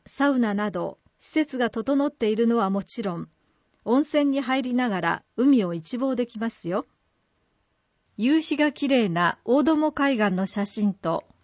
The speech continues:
半分以上は海上に立っている白い建物、玄海海上温泉パレアの写真があります。こんなお仕事やってます。玄海町では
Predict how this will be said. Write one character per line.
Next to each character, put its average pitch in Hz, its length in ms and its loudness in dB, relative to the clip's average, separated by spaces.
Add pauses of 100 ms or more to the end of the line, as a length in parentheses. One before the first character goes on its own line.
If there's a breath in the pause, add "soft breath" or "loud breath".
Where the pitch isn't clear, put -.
(260 soft breath)
半 285 260 2
分 285 240 2
以 269 80 2
上 233 240 2
は 202 100 4
海 254 280 0
上 262 180 0
に 240 120 4
立 226 140 -2
っ 233 60 0
て - 240 -4
い 165 100 -2
る 170 160 -2
白 277 300 0
い 214 80 0
建 190 320 -4
物、 165 360 -4 (360 soft breath)
玄 285 260 2
海 202 300 2
海 277 260 0
上 269 300 2
温 240 160 2
泉 170 400 -6 (240)
パ 254 100 0
レ 277 200 2
ア 202 80 2
の 170 120 -2
写 196 160 -6
真 240 260 0
が 202 120 0
あ 185 60 -2
り 165 120 -6
ま 165 160 -4
す。 - 240 -14 (1600)
こ 302 160 2
ん 320 80 4
な 302 120 2
お 302 80 2
仕 285 180 -6
事 233 260 -2
や 185 120 -2
っ - 60 -12
て 202 160 -6
ま 175 160 -4
す。 - 240 -18 (920)
玄 302 280 2
海 311 240 0
町 294 240 -2
で 254 160 2
は 175 260 -2